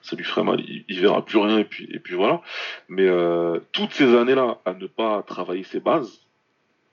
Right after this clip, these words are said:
bah, il le paye, il a payé dans ce combat-là, et il va conti-, il va le payer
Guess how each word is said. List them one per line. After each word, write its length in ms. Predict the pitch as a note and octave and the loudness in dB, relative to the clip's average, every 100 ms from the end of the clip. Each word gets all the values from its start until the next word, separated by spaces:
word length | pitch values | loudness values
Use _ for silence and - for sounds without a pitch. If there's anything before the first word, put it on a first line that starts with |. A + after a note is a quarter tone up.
| - | -10
bah, 100 | F#2 | -10
il 160 | F#2 F#2 | -10 -12
le 100 | F3+ | -14
paye, 420 | - F#3+ E3+ F#3+ _ _ F#2+ | 2 4 4 0 _ _ -8
il 100 | F#2 | -6
a 60 | |
payé 260 | - G2+ G2 | -4 -2 -2
dans 140 | F#2+ | -4
ce 80 | - | -10
combat-là, 480 | - F#2 F#2 C3 - | -10 -2 0 0 -2
et 100 | F#2 | -6
il 80 | F2+ | -6
va 100 | F2 | -8
conti-, 240 | F2 - - | -12 -16 -8
il 100 | F2 | -6
va 100 | F2 | -6
le 60 | - _ _ | -10 _ _
payer 600 | G2+ G2 G#2 G2+ G2 F#2 | -2 2 2 2 2 -2